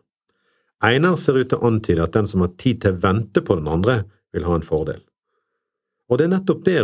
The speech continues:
rådet Olav har gitt sine menn. «Gjem dere bak skjoldene, vent til de har kastet og skutt alt de har, først da gå på.» Og det er nettopp det som skal skje. Men hvordan det går,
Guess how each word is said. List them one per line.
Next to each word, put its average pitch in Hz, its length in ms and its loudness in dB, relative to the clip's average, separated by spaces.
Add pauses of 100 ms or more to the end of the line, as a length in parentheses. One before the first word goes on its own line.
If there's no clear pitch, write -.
rådet 123 300 2
Olav 95 340 0
har 95 100 2
gitt 113 160 -2
sine 135 320 2
menn. 71 220 -2 (140)
«Gjem 151 280 2
dere 170 220 0
bak 165 180 0
skjoldene, 139 440 0 (320)
vent 117 280 0
til 127 100 2
de 131 80 4
har 117 80 0
kastet 117 360 0
og 107 80 0
skutt 117 300 -2
alt 104 180 0
de 90 100 2
har, 95 220 0 (260)
først - 320 -2
da 101 280 0 (120)
gå 78 220 2
på.» 80 160 2 (1300)
Og 120 80 2
det 139 100 2
er 110 80 2
nettopp 90 420 -2
det 73 160 2
som 78 120 -10
skal - 180 -4
skje. - 180 -2 (600)
Men 82 160 -6
hvordan 110 400 0
det 175 240 0
går, 196 300 0